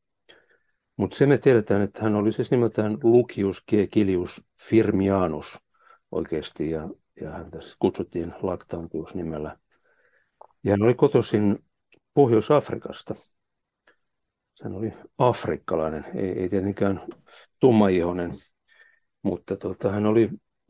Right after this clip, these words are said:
oli joko, joko puunilaista tai sitten berberisukua. Puunilaiset hän oli siis muinaisten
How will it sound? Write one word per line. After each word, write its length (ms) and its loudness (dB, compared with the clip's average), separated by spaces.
oli 220 6
joko, 280 6
joko 320 0
puunilaista 640 4
tai 180 4
sitten 300 -4
berberisukua. 1200 2
Puunilaiset 540 4
hän 120 -4
oli 160 4
siis 220 0
muinaisten 520 2